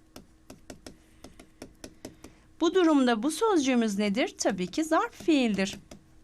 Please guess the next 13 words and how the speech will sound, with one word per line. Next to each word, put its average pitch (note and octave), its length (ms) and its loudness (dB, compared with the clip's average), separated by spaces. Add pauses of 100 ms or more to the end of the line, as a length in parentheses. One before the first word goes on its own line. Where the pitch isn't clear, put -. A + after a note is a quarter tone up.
(1800)
Evet, E4+ 260 2
şimdi C4+ 260 0
sorumuza D#4 500 2
geri E4 280 2
dönelim F4+ 380 2
sevgili C#4 400 0
öğrenciler. C4 640 2 (420)
Zarf F4+ 400 0
fiil F#4+ 180 2
olan E4 300 4
sözcüklerimiz D#4+ 840 0
neydi? F4+ 560 -2 (300)
Somutlaştırıp C4 1500 -2